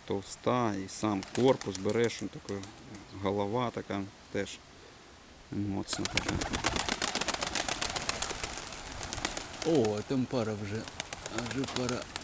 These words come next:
Зараз сонце чи дасть мені, та дасть. Пара піднялася. Це там друга голубка і дев'ята голубка ряба.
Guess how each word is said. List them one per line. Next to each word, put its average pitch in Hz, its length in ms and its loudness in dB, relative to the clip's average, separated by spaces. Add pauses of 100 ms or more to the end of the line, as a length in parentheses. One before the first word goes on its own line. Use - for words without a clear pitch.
(580)
Зараз 71 360 -2
сонце 87 340 0 (760)
чи 110 60 -6
дасть - 380 -6
мені, 98 120 -6 (120)
та 90 220 -6
дасть. - 200 -8 (1600)
Пара 139 280 0
піднялася. 139 720 2 (640)
Це 123 220 4
там 120 300 4 (140)
друга 143 300 8 (160)
голубка 104 460 2 (100)
і 120 220 6
дев'ята 120 640 6
голубка 104 380 2
ряба. 104 320 2